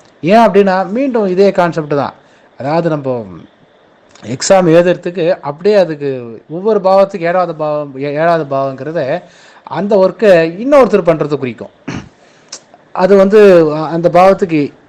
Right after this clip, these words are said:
ஏழாவது பாவம் அப்படிங்கிற அந்த மீனிங்ல மூணாம் பாவத்துக்கு ஏழாவது பாவம் ஒன்பதாவது பாவமா வந்துடுறதாலையும்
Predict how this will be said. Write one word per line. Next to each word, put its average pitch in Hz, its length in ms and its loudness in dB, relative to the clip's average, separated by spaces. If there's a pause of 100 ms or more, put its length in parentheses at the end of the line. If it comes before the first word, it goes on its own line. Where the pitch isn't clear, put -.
ஏழாவது 180 380 4
பாவம் 139 300 0
அப்படிங்கிற 127 280 -8
அந்த 151 260 -8
மீனிங்ல 180 380 -6 (100)
மூணாம் 208 280 0
பாவத்துக்கு 170 360 -2
ஏழாவது 151 340 -4
பாவம் 131 220 -8
ஒன்பதாவது 123 420 -6
பாவமா 117 200 -10
வந்துடுறதாலையும் 107 680 -12